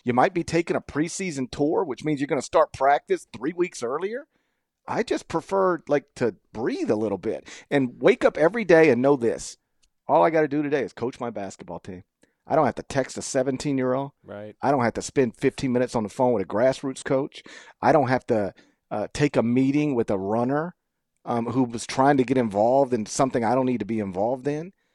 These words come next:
Speaker 1: All I gotta do is figure out how to coach my basketball team. And I know from talking to Billy Donovan, from talking to Brad Stevens,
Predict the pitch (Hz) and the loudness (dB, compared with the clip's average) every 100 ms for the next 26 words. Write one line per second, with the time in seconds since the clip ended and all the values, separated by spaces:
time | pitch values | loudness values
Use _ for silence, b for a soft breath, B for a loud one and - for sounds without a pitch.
0 | _ - 143 156 175 165 127 131 143 123 | _ -2 0 2 2 2 2 2 4 2
1 | - - 156 143 131 123 110 - 135 127 | -2 -2 2 4 4 4 0 -2 -4 -2
2 | 117 110 95 - 95 90 107 - b b | 0 0 -2 -6 -8 -6 -8 -12 b b
3 | b _ 131 123 113 127 127 127 123 123 | b _ -4 0 2 2 4 4 4 4
4 | 113 123 117 120 113 87 107 95 85 127 | 0 4 4 4 -6 -4 -4 -4 0 2
5 | 165 160 185 b b b - 113 123 117 | 2 -2 -8 b b b -18 -2 2 2
6 | 120 92 95 104 98 - 151 160 175 180 | 0 -4 -2 -2 -2 -2 -2 -2 -4 -8